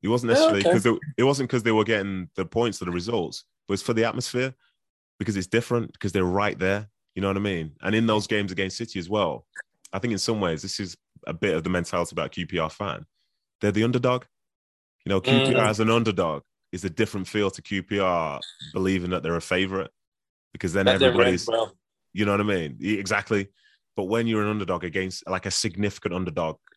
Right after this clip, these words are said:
Speaker 1: and you've got a grap-, you've got a grasp of the game, you tackle a f-, someone, tackles flying in, or somebody's just been, you've just skinned someone, or you're getting a few corners, like, "Come on," like, that's awesome. That feeling is awesome. And, like, Loftus Road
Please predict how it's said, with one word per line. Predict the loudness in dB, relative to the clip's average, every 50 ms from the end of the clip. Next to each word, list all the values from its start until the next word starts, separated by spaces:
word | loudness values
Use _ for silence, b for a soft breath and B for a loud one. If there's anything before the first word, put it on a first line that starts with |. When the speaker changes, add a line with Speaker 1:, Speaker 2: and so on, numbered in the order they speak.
| _ -6
Speaker 1:
and | -4 -2 -2
you've | -2 0
got | 0 0 -2 -2
a | -4 -4
grap-, | -4 -4 -4 -6 -10
you've | -12 -10 -6 -4
got | -4 -4
a | -2
grasp | -2 -2 -2 -2 -2 -4 -4
of | -4
the | -4
game, | -2 -2 -2 -2 -2 -4 -6 -8 -10 _ _ _ _ _ _ _
you | -10
tackle | -8 -4 -4 -4 -2 0 0 0
a |
f-, | 0 0 -4 -12 -6
someone, | -4 0 0 0 0 0 -2
tackles | -4 -4 -4 -2 -2 -4 -4
flying | -2 -2 0 0 0 0
in, | -2 -2 -2
or | -4 -4 -4
somebody's | -4 -4 -4 -2 -4 -4 -4
just | -4 -6 -6 -4
been, | -4 -4 -4 -4 -8 -10 -10
you've | -10 -6 -4
just | -2 -2
skinned | -2 0 2 2 2 2 2
someone, | 2 0 0 0 0 0 0 -2 -6 _ B B B B B B B
or | -4 -4
you're |
getting | -2 -2 -4 -4
a |
few | -6 -4 -2 -2 0
corners, | 0 0 0 0 0 -2 -4 -6 -8 -10
like, | -12 -14 -14
"Come | -14 -14 -12 -8
on," | -6 -4 -4 -4 -2 -2 -2 -2 0 0 0 0
like, | 0 0 0 -2 -4 -6 _ _ _ _ _ _ _ _ _ _ _ _ _ _
that's | -4 -4 -2 -4 -6 -8 _
awesome. | -2 -2 0 0 -2 -2 -4 -4 -6 -8 -12 _ -18 -16 -6 -4
That | -4 -4 -2
feeling | -2 0 0 2 2 2
is | 0 -2 -6 -8 _ _ -8
awesome. | -6 -4 -4 -4 -6 -8 -10 -10 -12 -14 _
And, | -8 -6 -4 -4 -4 -4
like, | -4 -4 -4 -4 -8 _
Loftus | -4 -4 -4 -4 -6 -12 -8 -4
Road | -4 -4 -4 -6